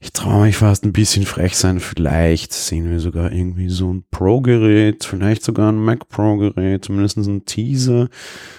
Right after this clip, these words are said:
Ja, gerade W W D Cs haben sie ja durchaus sehr gern, dass man starke, leistungsstarke Geräte anteasert und dann immer sehr lange sie nicht kommen und einfach mal nur so einen ersten Mini-Mini-Teaser macht.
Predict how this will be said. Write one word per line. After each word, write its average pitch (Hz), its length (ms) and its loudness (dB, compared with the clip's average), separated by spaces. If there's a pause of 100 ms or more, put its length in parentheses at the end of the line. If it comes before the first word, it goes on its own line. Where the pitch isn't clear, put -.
(140)
Ja, 127 460 6
gerade 110 260 2
W 107 80 4
W 104 60 4
D 104 100 2
Cs 90 380 0
haben 90 240 4
sie 90 80 -2
ja 92 60 0
durchaus 87 340 -4
sehr 92 100 -2
gern, 87 400 0
dass 87 160 -2
man 87 240 -4 (540)
starke, 87 420 0
leistungsstarke 90 560 0
Geräte 87 520 0
anteasert 82 920 -2
und 92 160 -6
dann 95 80 -2
immer 90 160 2
sehr 87 240 4
lange 90 400 4
sie 85 120 -2
nicht 80 180 -2
kommen 82 360 0
und 80 120 -4
einfach 73 160 -4
mal 80 160 0
nur 80 400 0
so 85 100 -4
einen 80 140 0
ersten 80 440 -2
Mini-Mini-Teaser 82 760 0
macht. 78 260 0